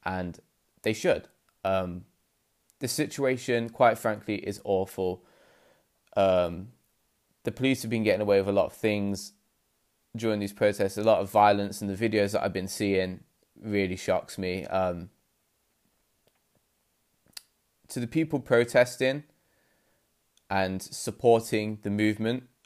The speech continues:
I just wanna say that you're doing a good job, because it is a right, it's the, it's the right thing to do. You should be out there, you should be helping as much as you can, because this is a real situation in the United States of police brutality, uh, on blacks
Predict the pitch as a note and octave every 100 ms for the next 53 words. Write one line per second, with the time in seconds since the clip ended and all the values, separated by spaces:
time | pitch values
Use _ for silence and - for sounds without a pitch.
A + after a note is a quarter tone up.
0 | - F#2 F#2+ G#2+ G2 F#2 G2+ F#2 F2+ -
1 | - - F#2+ - F#2+ F2+ G2+ F#2+ G2 F2
2 | G2 F#2+ G2 _ - - G#2 F2 F#2+ F#2+
3 | G2 F2 - - - - G2 G#2 G2 F#2
4 | - F#2 - F#2 G2 F#2 - _ _ _
5 | _ - G2 - G2+ - _ _ G#2+ G#2
6 | F#2 E2+ F#2 F#2 F#2 F#2 F2 F#2+ F#2 G#2+
7 | G2 F#2+ F#2+ F#2 F#2+ - F#2+ F#2 F#2 F#2
8 | A2+ G2 G#2 G2+ F#2 F2 F2 - - G2
9 | F2+ F#2+ F2+ F2 E2+ F2+ F2 - F#2+ F#2
10 | E2+ F2+ - _ _ _ _ A#2 G2+ F#2+
11 | - G2 - F#2+ F2+ - F#2+ F#2 F#2 _
12 | _ _ - F#2 F2 - F#2 F2 F#2+ F#2+
13 | - - -